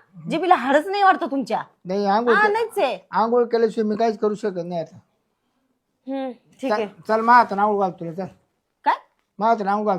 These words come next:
Speaker 2: चल.
Speaker 1: काही गरज नाही, मला आंघोळ नाही करायची. चल.
Speaker 2: हम्म, हम्म. नका रे?
Speaker 1: काय?
Speaker 2: आंघोळ केली.
Speaker 1: नाही,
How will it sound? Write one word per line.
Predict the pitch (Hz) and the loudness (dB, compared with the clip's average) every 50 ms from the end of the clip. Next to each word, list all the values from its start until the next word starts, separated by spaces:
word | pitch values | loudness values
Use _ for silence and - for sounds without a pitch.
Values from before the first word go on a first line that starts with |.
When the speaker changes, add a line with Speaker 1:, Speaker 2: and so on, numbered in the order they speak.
| - - | -2 -6
Speaker 2:
चल. | 196 196 - - _ _ _ _ - | -8 -8 -8 -12 _ _ _ _ 0
Speaker 1:
काही | 262 262 254 | 0 2 2
गरज | 269 254 240 226 196 | 2 0 0 -2 -6
नाही, | 190 180 | -8 -8
मला | 190 196 190 | -6 -4 -4
आंघोळ | 196 220 220 214 208 | -4 -4 -6 -10 -10
नाही | 196 196 185 | -10 -10 -10
करायची. | 185 175 170 170 160 - _ _ _ - - 156 151 | -12 -14 -14 -14 -16 -16 _ _ _ -20 -18 -8 -6
चल. | 160 170 | -4 -4
Speaker 2:
हम्म, | 170 165 160 147 123 | -4 -4 -8 -10 -10
हम्म. | 151 151 160 160 - - - - - - - - 147 147 165 | -12 -12 -12 -12 -12 -16 -18 -14 -10 -10 -10 -8 -4 -2 2
नका | 180 202 247 | 6 6 8
रे? | 381 427 480 - _ _ _ _ _ - | 6 6 4 -4 _ _ _ _ _ -2
Speaker 1:
काय? | 262 254 240 233 254 - _ _ _ _ - - - _ _ _ _ 147 139 147 | 0 0 0 -2 -6 -14 _ _ _ _ -20 -20 -20 _ _ _ _ -18 -16 -10
Speaker 2:
आंघोळ | 151 175 190 196 196 175 | -8 -6 -4 -2 -4 -4
केली. | 165 - 160 165 175 175 | -4 -6 -4 -4 -4 -2
Speaker 1:
नाही, | 226 240 240 226 202 165 | -4 -4 -6 -6 -8 -10